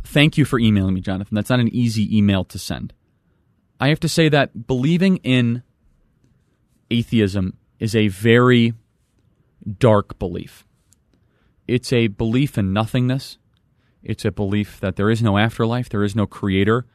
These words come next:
and the furthest extension of it actually creates very miserable people. So first thing I encourage you to do, I'm sure a lot of people have told you to read the Bible, but it's actually really good advice. There's two books of the Bible I encourage you to read, Proverbs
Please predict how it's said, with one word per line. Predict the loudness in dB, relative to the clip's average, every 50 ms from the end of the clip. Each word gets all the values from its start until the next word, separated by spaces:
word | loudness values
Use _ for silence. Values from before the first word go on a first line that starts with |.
| _ _ _ _ _ _
and | -6 -2 -2
the | -2 -2
furthest | 0 0 0 0 0 -2 -8 -8
extension | -10 -4 -2 -2 -2 -2 -2 -4 -2
of | -2
it | -2 -2
actually | -2 -4 -4 -4 -6 -6 -6
creates | -6 -4 -4 -4 -4 -4 -6
very | -2 0 2 2 2 2 0
miserable | -2 -2 -2 -2 -4 -4 -6 -6 -6 -6 -10
people. | _ -10 -10 -10 _ -16 -20 -20 _ _ _ _ _ _ _ _ -20 _ _
So | _ -4 -4
first | 0 2 2 2 2 -2 -14 _ _ _ _ _ -6
thing | -4 -2 -2 -2 -4 _ _ _ _ _ _ _ _ _
I | -4 -4
encourage | -4 -4 -2 -4 -4 -4
you | -2 -4
to | -4
do, | -2 -2 -4 -4 -4 _ _ _ _ _ _ _ _ _ _ _ _ -14
I'm | -14
sure | -8 -4 -4
a | -2
lot | 0 -2 -2
of | -2
people | -2 -4 -4 -2 -4 -4 -2
have | -4 -4
told | -4 -4 -4 -2 -2
you | -2
to | -2 -2
read | -2 -2 -2 -4
the | -4
Bible, | -2 -2 -2 -2 -4 -6
but | -8 -8 -8
it's | -6 -4 -2
actually | -4 -4 -2 -4 -4 -2
really | -2 0 -2 -2
good | -2 -6 -10
advice. | -10 -14 -14 -16 -16 -20 _ _ _ _ _
There's | -8 -8 -8 -8
two | -2 -2 -2 0
books | 0 -2 -4 -4 -8
of | -6
the | -2
Bible | 0 0 0 0 0 -2 -2
I | -2
encourage | -4 -4 -4 -4 -4 -4
you | -4 -6
to | -8 -8
read, | -8 -12 -14 -18 _ _ _ _ _ _ _ _ _
Proverbs | -2 2 2 4 4 2 2 -2 -2 -2 -8 -14 -18